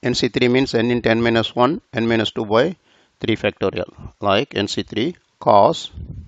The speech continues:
n minus three, power n minus three theta into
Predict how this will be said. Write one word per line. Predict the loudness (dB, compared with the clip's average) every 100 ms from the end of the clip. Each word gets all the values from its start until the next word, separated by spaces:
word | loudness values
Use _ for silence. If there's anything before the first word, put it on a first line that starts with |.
| -20 -20 _ _ _ _ _ _ _ _ _ _ _ _ -20 -20 -20 _ _ -20 _ _ _ _ -2
n | 0
minus | 2 2 2 -2
three, | -2 -2 -2 -4 -10 _ _ 0
power | 4 6
n | 4 2
minus | 0 0 -4
three | -4 -2 -4 -6 _ -6
theta | -4 -2 4 4 2 -4 -14 _ _ _ _ _ _ _ _ _ _ _ _ _ _ -4
into | -4 -2 -2 -2